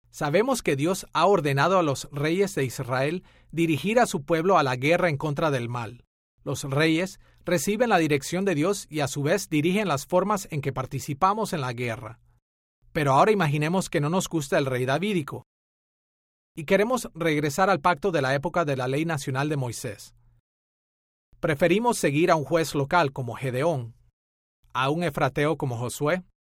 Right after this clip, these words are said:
o a un levita como el mismo Moisés,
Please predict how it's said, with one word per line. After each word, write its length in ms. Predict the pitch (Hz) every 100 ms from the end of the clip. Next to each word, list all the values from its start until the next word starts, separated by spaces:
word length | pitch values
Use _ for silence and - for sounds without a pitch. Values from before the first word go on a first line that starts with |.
| _ _ _ _ _ _
o 140 | 156
a 60 | 143
un 140 | 180
levita 380 | 175 175 202 202
como 200 | 170 143
el 60 | 135
mismo 320 | 165 - 180
Moisés, 580 | 170 - 233 156 -